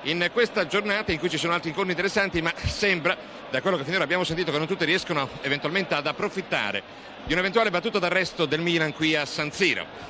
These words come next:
Ecco ancora discussioni verso il fondo, oltre la linea di fondo. C'è Altobelli che sta rialzandosi, pare che, eh, tutto sia calmo e tranquillo.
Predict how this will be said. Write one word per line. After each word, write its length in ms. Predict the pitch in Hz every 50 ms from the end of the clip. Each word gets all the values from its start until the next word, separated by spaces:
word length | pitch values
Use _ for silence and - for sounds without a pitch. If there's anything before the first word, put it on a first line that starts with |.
| - - -
Ecco 260 | 151 196 - - 202
ancora 320 | 185 185 - 208 208 190
discussioni 720 | 165 170 175 - - 196 - - - 202 190 196 196 196 175
verso 340 | 170 185 180 180 - - 185
il 140 | 180 175 165
fondo, 460 | - - 180 175 175 170 170 180 208
oltre 340 | 220 202 175 147 - 147 147
la 100 | 139 139
linea 200 | 147 165 156 143
di 100 | 135 143
fondo. 420 | - 156 156 156 160 151 190 180 160 - - - - - - -
C'è 240 | - - 170 156 165
Altobelli 800 | 160 160 165 156 - 180 160 175 175 170 151 147 143 147 147 135
che 200 | - 165 151 139
sta 240 | - - - 151 143
rialzandosi, 760 | 131 139 143 143 - 196 190 190 196 190 208 190 - 202
pare 540 | 160 - - 190 190 196 196 185 180 170 151 - - - - -
che, 300 | - - 165 165 156 139 - - - - - - - -
eh, 200 | 120 131 127 -
tutto 280 | - 220 - - 175
sia 260 | 151 - - 175 165
calmo 340 | 160 - 190 196 185 170 165
e 80 | 160 156
tranquillo. 680 | - 165 196 202 - 185 180 175 175 180 190 214 220